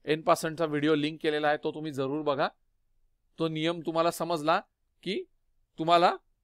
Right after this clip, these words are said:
या चाली अशा प्रकारे का खेळल्या जातात हे नक्की लक्षात येईल. ती चाल देखील पुन्हा दाखवतो. सी फाईव्ह चेक ही, ही अशी परिस्थिती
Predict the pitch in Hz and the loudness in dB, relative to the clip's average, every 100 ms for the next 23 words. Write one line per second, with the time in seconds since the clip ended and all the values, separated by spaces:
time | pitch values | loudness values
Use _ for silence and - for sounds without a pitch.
0 | _ _ _ 131 139 170 160 160 175 147 | _ _ _ -4 0 2 2 4 4 2
1 | 175 165 170 170 - 170 - 143 147 135 | -2 -2 -2 0 4 4 4 0 2 0
2 | 127 127 151 151 180 165 - 143 127 113 | -4 -8 -10 -4 -2 -2 -2 -8 -8 -12
3 | 165 151 156 170 170 185 175 165 165 151 | -14 0 2 2 0 -6 -6 -2 2 2
4 | 139 139 151 190 _ _ _ _ _ _ | 2 -2 -2 -4 _ _ _ _ _ _
5 | _ _ - - 190 196 190 185 - 175 | _ _ -18 -10 -8 2 2 2 -2 -6
6 | - _ 175 175 _ _ _ _ _ 151 | -8 _ -14 -14 _ _ _ _ _ 0
7 | 160 151 - 175 185 175 - 165 190 | 4 4 2 0 2 0 -4 -4 -4